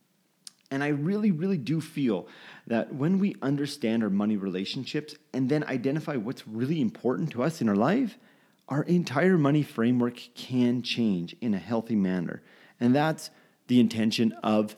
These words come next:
the Most Hated F Word. Now,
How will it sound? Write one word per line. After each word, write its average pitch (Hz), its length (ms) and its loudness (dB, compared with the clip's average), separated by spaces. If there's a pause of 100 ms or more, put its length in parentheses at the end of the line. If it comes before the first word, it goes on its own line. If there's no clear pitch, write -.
the 101 80 0
Most 98 280 0
Hated 98 400 -2
F - 220 -6
Word. - 260 -8 (3750)
Now, 170 240 4